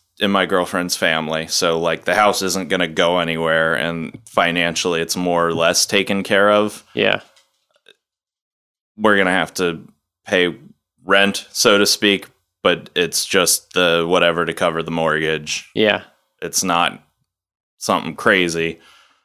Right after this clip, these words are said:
Speaker 1: Whereas, you know, if you own a house, you, you, like, you, you went out and took out a loan and bought a house and, you know, you pay twelve hundred dollars a month,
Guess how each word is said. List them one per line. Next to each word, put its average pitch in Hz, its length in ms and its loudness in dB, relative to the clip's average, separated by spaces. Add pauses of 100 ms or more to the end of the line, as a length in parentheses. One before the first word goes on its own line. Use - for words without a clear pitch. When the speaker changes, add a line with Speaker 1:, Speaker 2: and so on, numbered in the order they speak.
(140)
Speaker 1:
Whereas, 87 540 2
you 90 80 -4
know, 82 260 0
if - 360 -6 (720)
you 90 200 -2
own 110 260 6
a 95 120 4
house, 101 720 2 (300)
you, 92 180 -2
you, 95 300 0
like, 92 220 2
you, 98 100 0
you 98 260 -2
went 95 160 2
out 90 100 0
and 85 100 -4
took 104 160 2
out 90 140 4
a 85 40 2
loan 90 340 2
and 85 200 -4 (180)
bought 95 220 6
a 87 60 4
house 92 440 2
and, 85 160 -6
you 85 80 -2
know, 82 120 -2
you 87 140 -4
pay 90 400 0 (260)
twelve 92 260 0
hundred 90 180 0
dollars 87 340 4
a 82 60 -6
month, 98 520 2